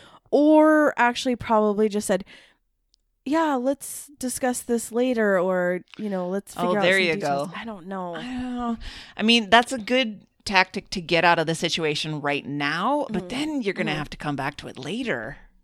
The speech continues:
Speaker 2: Of course, it would
Speaker 1: Well,
Speaker 2: give you time
Speaker 1: or
Speaker 2: to figure
Speaker 1: maybe
Speaker 2: things out.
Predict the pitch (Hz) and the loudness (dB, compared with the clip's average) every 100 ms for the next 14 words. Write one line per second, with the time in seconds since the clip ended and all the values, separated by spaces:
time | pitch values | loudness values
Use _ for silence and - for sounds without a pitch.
0 | _ _ _ _ _ - - _ 220 214 | _ _ _ _ _ -20 -20 _ -4 -2
1 | 190 208 262 247 196 - 208 302 302 311 | 0 6 8 6 2 6 10 10 8 6
2 | 302 277 226 156 170 233 160 170 | 4 4 0 0 2 4 4 0